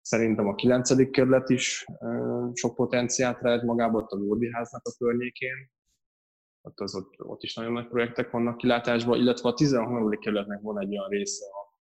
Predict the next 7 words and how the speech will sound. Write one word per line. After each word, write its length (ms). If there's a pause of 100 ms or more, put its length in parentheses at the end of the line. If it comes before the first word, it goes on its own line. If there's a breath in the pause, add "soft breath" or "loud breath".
(140)
Lehel 480
tér 420
és 200
az 120
Árpád 400
híd 200
között 380